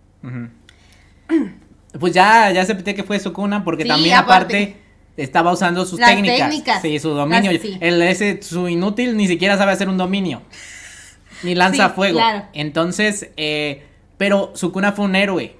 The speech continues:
Speaker 1: O sea, las circunstancias lo llevaron a eso.
Speaker 2: Pero
Speaker 1: Y
Speaker 2: él
Speaker 1: lo de, lo de
Speaker 2: provocó las
Speaker 1: Majoraga,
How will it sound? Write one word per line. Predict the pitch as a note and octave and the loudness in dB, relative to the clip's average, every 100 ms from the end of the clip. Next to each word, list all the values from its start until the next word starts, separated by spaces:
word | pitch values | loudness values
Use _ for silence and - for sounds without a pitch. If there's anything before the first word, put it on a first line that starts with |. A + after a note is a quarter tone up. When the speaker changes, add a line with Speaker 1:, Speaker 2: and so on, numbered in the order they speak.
| _ | _
Speaker 1:
O | C#3+ | -6
sea, | E3 | 0
las | D#3+ D#3+ | 0 0
circunstancias | F#3 E3 F3 E3 - F#3+ G3 G#3 G3+ | 0 -2 -4 -6 -2 0 0 -2 -2
lo | F#3+ | -2
llevaron | D#3 D3+ E3 E3 | -2 0 -2 -2
a | D#3+ | -2
eso. | F3+ F#3 C3 - - _ - - | -4 -6 -12 -14 -20 _ -12 2
Speaker 2:
Pero | D#4+ E4+ D#4+ | 6 8 8
Speaker 1:
Y | E4 | 8
Speaker 2:
él | F#4 | 6
Speaker 1:
lo | B3 | 6
de, | C4+ G#4 E4 | 4 4 4
lo | C4 | 4
de | C4 | 4
Speaker 2:
provocó | C4 B4+ | 6 6
las | A#4+ | 6
Speaker 1:
Majoraga, | B3+ A#3 | 6 8